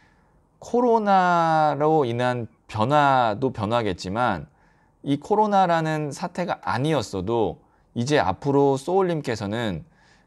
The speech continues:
내면에 대한 관심이 굉장히 많아지실 것 같고요. 뭐 내면에 대한 관심이 많아지면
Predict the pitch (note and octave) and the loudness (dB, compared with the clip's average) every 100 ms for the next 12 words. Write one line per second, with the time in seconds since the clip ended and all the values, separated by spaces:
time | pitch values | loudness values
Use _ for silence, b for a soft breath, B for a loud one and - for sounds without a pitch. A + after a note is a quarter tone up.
0 | b F#2 G#2 C#3 F#3 F#3 F3+ D#3 D#3 D3+ | b -2 0 2 2 2 0 0 0 2
1 | D3 C3+ A#2 F#2+ G2+ - A#2+ - G2+ A2+ | 0 -2 -8 -8 -8 -6 -8 -6 -6 -4
2 | B2 F#2 F2 G#2 F#2+ F#2 G2+ A2+ A2 F2 | -4 -4 -4 -4 -6 -8 -8 -4 -4 -4
3 | D#2+ F2+ A2 A2+ E2 b b b b - | -6 -2 2 2 0 b b b b -6
4 | G#2 A#2 F3 F#3 E3+ D#3+ B2 A#2+ C#3+ A#2+ | -2 0 0 0 0 0 -2 -4 -4 -2
5 | A#2 A#2+ B2 B2 A#2 C#2+ | -2 -2 -4 -4 -6 -10